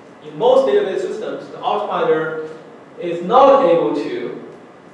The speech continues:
establish equivalence between a nested, uh, query to an equivalent query without nesting, without nested block. It is a very hard problem. So what they end up doing is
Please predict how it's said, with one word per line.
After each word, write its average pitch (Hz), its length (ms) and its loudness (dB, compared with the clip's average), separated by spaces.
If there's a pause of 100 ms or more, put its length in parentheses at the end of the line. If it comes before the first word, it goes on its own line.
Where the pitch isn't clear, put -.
(320)
establish 175 760 0 (140)
equivalence - 560 0
between 160 440 -6
a - 140 -10
nested, - 680 0 (520)
uh, - 280 -8
query - 420 -2 (680)
to 170 280 0
an 147 200 -4
equivalent - 540 -4
query - 340 -6
without 185 380 2
nesting, - 380 -10 (480)
without 160 320 -8
nested - 300 -12
block. - 240 -14 (720)
It 170 200 -6
is 170 120 -2
a - 60 0
very - 300 2
hard - 180 -2
problem. - 440 -6 (760)
So 185 180 0
what 180 240 6
they 175 80 8
end 175 100 0
up 277 420 6
doing 240 380 4
is - 400 -6